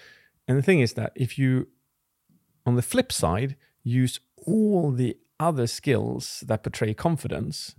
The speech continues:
you can get away with filler sounds. But usually what happens is that you use filler sounds and you don't use the other skills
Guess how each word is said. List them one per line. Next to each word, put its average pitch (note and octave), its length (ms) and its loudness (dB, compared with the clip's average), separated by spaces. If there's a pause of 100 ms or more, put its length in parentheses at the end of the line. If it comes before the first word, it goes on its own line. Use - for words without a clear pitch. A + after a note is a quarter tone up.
you A#2+ 140 0
can C#3+ 240 4
get G#2+ 120 4
away A2 220 2
with G#2 180 -4
filler A2 220 -4
sounds. - 440 -12 (2250)
But A#2 380 2
usually C3+ 520 4
what F#2 140 -2
happens F2+ 360 -2
is G2+ 120 -2
that - 120 0
you G#2 120 0
use G2+ 140 -2
filler G#2 220 0
sounds F#2 280 0
and G2+ 100 0
you G#2 100 0
don't G2 640 4
use F#2 340 -2
the A2 160 0
other F#2 480 0 (600)
skills - 760 -4